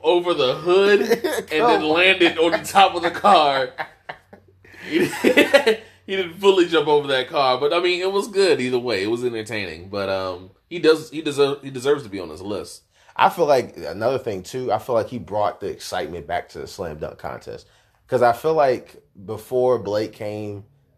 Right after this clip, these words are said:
Speaker 2: the slam dunk contest was kinda dying out.
Speaker 1: Yeah, it was really anticipating for, uh, anticipated for him to be in that slam dunk contest, knowing what
Speaker 2: Yeah.
Speaker 1: he was doing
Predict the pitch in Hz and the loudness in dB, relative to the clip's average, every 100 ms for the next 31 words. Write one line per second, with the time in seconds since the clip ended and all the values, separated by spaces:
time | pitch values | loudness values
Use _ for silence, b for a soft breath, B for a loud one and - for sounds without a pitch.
0 | - 95 - 113 113 117 78 90 90 92 | -16 -12 -4 -2 0 -2 -2 -2 -4 -6
1 | 87 92 - 95 80 78 80 80 78 85 | -12 -16 -10 -8 -6 -6 -6 -6 -6 -4
2 | 78 - - 110 110 101 92 160 190 123 | -6 -6 -6 0 0 0 0 4 4 2
3 | 123 131 113 98 131 147 107 90 85 85 | -4 -4 -4 -6 -10 -12 -10 -10 -10 -12
4 | 95 85 82 87 85 58 101 127 117 104 | -14 -14 -10 -6 -6 -6 -8 -10 -8 -8
5 | 95 98 101 98 82 87 87 82 92 80 | -8 -10 -8 -8 -10 -14 -12 -10 -8 -10
6 | - 80 80 71 92 92 87 87 98 98 | -10 -12 -12 -12 -10 -10 -10 -12 -6 -4
7 | 76 - 104 90 80 98 95 87 85 | -2 -4 -6 -10 -10 -8 -8 -8 -12